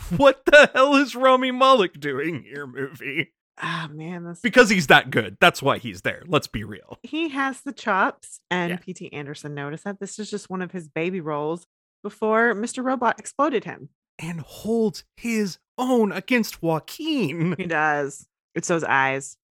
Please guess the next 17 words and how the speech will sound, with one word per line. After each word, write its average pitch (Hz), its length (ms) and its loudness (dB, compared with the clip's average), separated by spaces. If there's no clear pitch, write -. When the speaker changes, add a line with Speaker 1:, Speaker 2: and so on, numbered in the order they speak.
Speaker 1:
He 165 320 -2
is 120 80 -2
so 127 420 -2
good 110 400 -4
at 107 240 -2
being 120 260 -6
able 113 380 -4
to - 240 -12
not 104 420 -12
break 101 260 -6
character 101 800 -10
despite 120 640 -2
everything 110 640 -4
getting 98 280 -12
thrown 92 320 -16
at - 100 -20
him. 95 340 -20